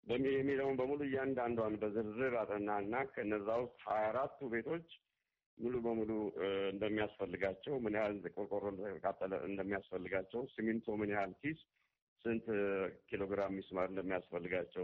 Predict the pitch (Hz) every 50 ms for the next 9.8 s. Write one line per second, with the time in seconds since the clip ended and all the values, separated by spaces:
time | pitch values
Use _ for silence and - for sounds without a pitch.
0 | 87 - - 98 104 107 107 - 120 110 101 117 113 110 127 147 165 - - _
1 | _ _ _ _ _ _ _ _ _ _ _ - - 110 110 98 107 117 120 120
2 | 120 110 - 113 107 110 120 127 123 - - _ - 139 135 - 135 120 110 110
3 | 110 117 110 98 107 104 101 104 95 98 104 101 101 98 95 92 92 92 78 -
4 | - - 98 104 104 101 - 101 101 101 98 92 98 92 95 98 95 95 95 92
5 | - - 131 143 139 - _ _ _ 95 92 92 101 104 110 113 120 123 117 147
6 | 165 180 185 - 101 95 101 101 98 95 92 90 - - _ _ _ _ _ -
7 | - - _ _ _ _ - 101 104 110 104 - - - 110 104 101 95 98 101
8 | 98 - 98 95 92 95 98 95 95 95 - - 92 95 95 92 95 95 - -
9 | 92 95 92 92 87 87 82 - 76 80 80 92 104 135 151 -